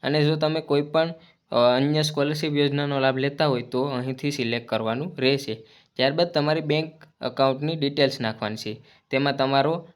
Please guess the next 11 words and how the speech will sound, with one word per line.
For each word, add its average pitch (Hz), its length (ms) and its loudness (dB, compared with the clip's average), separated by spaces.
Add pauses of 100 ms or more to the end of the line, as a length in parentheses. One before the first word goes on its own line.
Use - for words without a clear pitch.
(100)
આઈ 120 180 4
એફ 147 200 0
એસ 135 120 -2
સી 143 160 -2
કોડ 127 260 2
પહેલાં 131 280 2
નાખવાનો 135 380 -2
છે, 156 260 -6 (280)
પછી 135 260 0
બેંકનું 120 440 -2
નામ, 131 380 -2